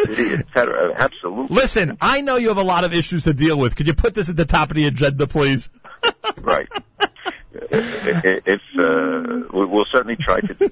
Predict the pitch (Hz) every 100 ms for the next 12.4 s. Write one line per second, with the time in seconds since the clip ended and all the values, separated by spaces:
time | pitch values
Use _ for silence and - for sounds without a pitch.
0 | - - - 196 156 139 180 180 196 160
1 | 190 202 175 156 160 170 160 151 147 139
2 | 117 101 123 143 160 156 127 123 139 143
3 | 135 143 139 117 110 120 135 143 123 123
4 | 117 - 139 127 120 104 127 123 117 101
5 | 104 123 117 110 104 104 113 110 110 107
6 | 110 104 107 101 107 98 104 98 98 101
7 | 98 107 98 - - - - - - -
8 | - - - - - - - - - -
9 | 143 147 131 160 131 - - 180 - 113
10 | 104 92 90 87 92 85 87 95 92 92
11 | 117 101 143 - 95 90 98 92 92 87
12 | 95 90 87 82